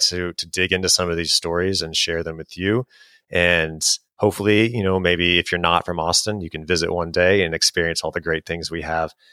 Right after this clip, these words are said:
in this hometown. And if you are from Austin, great. You'll get to know some of the companies maybe you didn't know before.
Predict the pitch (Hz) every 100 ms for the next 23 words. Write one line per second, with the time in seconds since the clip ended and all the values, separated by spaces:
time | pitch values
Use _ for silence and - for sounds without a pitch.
0 | _ 92 85 78 85 - 87 98 107 98
1 | 104 98 101 113 117 117 - 139 135 -
2 | _ _ - 135 90 - 90 95 101 -
3 | 90 90 87 87 80 _ - - 90 82
4 | 92 90 87 82 85 85 80 76 87 87
5 | 87 80 76 80 - 92 101